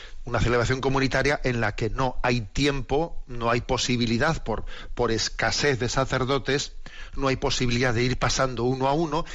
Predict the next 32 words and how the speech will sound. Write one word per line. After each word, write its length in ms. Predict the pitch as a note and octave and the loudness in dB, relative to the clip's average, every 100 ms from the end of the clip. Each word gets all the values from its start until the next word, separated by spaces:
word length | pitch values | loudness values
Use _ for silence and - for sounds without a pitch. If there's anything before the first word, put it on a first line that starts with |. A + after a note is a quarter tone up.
| - | -4
y 80 | D3 | -2
se 180 | - | 0
da 180 | A#2 C3+ - | 2 2 2
una, 260 | C3+ C3 - | 0 0 0
a, 280 | C3 A2+ - - - | 0 0 -4 -6 -2
para 160 | B2 | 0
confesar 480 | A#2+ B2 A2 A#2 A#2 | 0 0 0 0 0
los 100 | A2 | 0
propios 320 | - B2 C3+ | 0 0 0
pecados 460 | - D#3+ C#3 C#3 D3+ | 0 0 2 0 -2
y 60 | - | -4
se 140 | B2 | -2
da 160 | A#2 B2 | 0 0
una 180 | C3 A#2+ | -2 -2
absolución 500 | G#2+ - G#2+ A#2+ A#2 | -2 -2 -2 -2 -2
colectiva. 600 | A2 F#2 - A2 F2 - - - - - - - - - - | -2 -2 -2 -4 -4 -8 -8 -8 -8 -10 -10 -10 -12 -12 0
Esta 160 | - | 2
tercera 360 | D#3 B2 D3 C#3+ | 4 4 4 2
fórmula, 420 | - B2+ A#2 B2+ | 2 0 2 2
que 100 | B2 | 0
es 100 | G#2+ | -2
muy 100 | A2 | -4
excepcional, 720 | A2+ - A2+ - B2+ C3 C3+ - - - - | -4 -2 -2 0 2 2 2 -2 -18 -18 -4
la 100 | B2+ | 0
Iglesia 320 | A#2+ C3 C3+ | 2 2 2
la 120 | C#3+ B2+ | 0 2
permite 360 | C3 C3+ B2+ | 0 0 0
únicamente 720 | C3+ B2+ C3+ C#3 C3+ D#3+ E3 - - - - | -2 0 0 0 0 0 -2 -4 -16 -10 -4
cuando 280 | - B2+ A#2+ | 0 2 2
hay 120 | C3+ | 2
una 160 | C#3+ D3 | 2 2
imposibilidad 1040 | D3 B2 C3+ - C#3 B2+ B2 B2 D3 D#3+ | 0 0 0 0 0 2 2 4 2 2